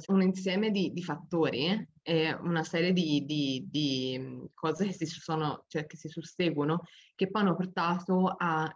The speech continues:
far sì che magari, ora io presento la situazione italiana, nel senso che io ho vissuto questa, cioè sono stata fuori anche in moschea in Germania e a Londra, ma, ehm, diciamo, per quanto riguarda il contesto in cui viviamo noi, che è l'Italia,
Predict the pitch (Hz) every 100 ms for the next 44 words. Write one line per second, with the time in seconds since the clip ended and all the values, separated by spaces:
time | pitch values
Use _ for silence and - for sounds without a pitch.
0 | _ 170 175 180 180 175 160 151 143 143
1 | 156 - 156 147 160 160 - 151 147 147
2 | 147 - 151 - 151 147 160 156 139 139
3 | 151 165 165 _ _ _ 160 156 156 156
4 | 170 160 151 151 - - 151 151 - 151
5 | 147 151 143 - 143 147 143 139 131 -
6 | - 147 147 - 156 156 156 156 143 143
7 | 147 143 - 143 139 147 147 151 143 147
8 | 135 - 156 139 147 170 143 156 139 143
9 | 131 - - - _ - 151 139 139 139
10 | 139 135 135 - _ _ _ - 151 147
11 | 143 156 151 160 160 160 156 160 151 151
12 | 139 160 151 151 - 147 147 143 139 147
13 | 151 160 170 151 151 156 147 139 139 170
14 | 170 147 147 156 160 156